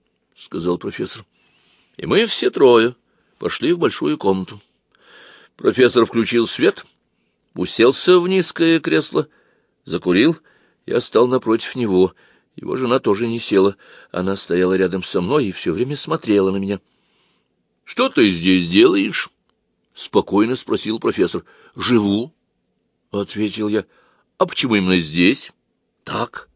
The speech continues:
сказал я. «Господи, Ираклий!» воскликнула жена профессора.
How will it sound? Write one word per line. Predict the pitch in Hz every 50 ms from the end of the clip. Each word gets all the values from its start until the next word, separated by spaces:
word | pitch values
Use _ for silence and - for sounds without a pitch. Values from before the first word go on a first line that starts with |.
| _ _ _ _ _ _ _ _ _
сказал | _ - - - 95 92 92 95
я. | 90 92 87 _ - - - - - -
«Господи, | 240 220 - - - - - - 220 196 175 175 - - _ _ _ _ _ _ _ _ -
Ираклий!» | - 247 240 226 214 156 - - - 101 92 90 - _ _ _ _ _ _ _ _ _ _ _ _ _ 90
воскликнула | 90 110 113 - - - 117 110 - - 104 104 107 101
жена | 85 107 110 110 120 147 185 220 226
профессора. | 214 - 170 160 - - 131 123 - - 117 113